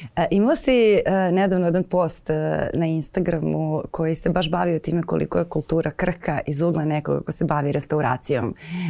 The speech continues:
e, kulturnih dobara. A kako, e, izgleda borba za restauraciju i očuvanje tih krhkih delova naše kulture u ovom jednom vremenu koje je otprilike,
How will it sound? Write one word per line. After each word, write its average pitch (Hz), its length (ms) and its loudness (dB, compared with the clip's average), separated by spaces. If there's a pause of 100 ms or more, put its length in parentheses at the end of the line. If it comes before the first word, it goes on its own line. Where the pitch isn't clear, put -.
(140)
e, - 60 -2 (520)
kulturnih 143 680 -4 (200)
dobara. 80 640 -2 (400)
A 147 200 -2
kako, 202 300 -2 (280)
e, - 100 0 (260)
izgleda 180 760 4
borba 160 640 2
za 151 160 2
restauraciju 160 720 2
i 180 40 4
očuvanje 175 680 2
tih 190 420 2
krhkih 185 580 0
delova 165 460 2
naše 156 340 0
kulture 160 460 0
u 160 100 2
ovom 160 180 2
jednom 160 220 2
vremenu 156 480 2
koje 147 300 2
je 147 60 2
otprilike, 151 680 0